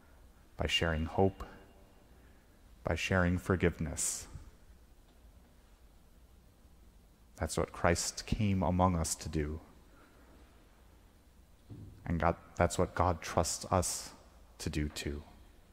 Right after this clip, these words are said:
For that is how we usher in this era of new creation.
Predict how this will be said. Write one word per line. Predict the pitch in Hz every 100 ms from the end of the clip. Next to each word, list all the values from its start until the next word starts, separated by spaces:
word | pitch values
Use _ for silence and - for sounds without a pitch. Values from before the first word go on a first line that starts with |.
| - - - - - - - - - - _ - - - - - - - - - - - -
For | -
that | 82 82
is | 82 -
how | 85 82
we | 78 78 - - - - - -
usher | 101 - 95
in | - 87 87
this | 80 - -
era | 87 87 82 87 - - - -
of | - -
new | 90 87
creation. | - 90 80 78 - 73 76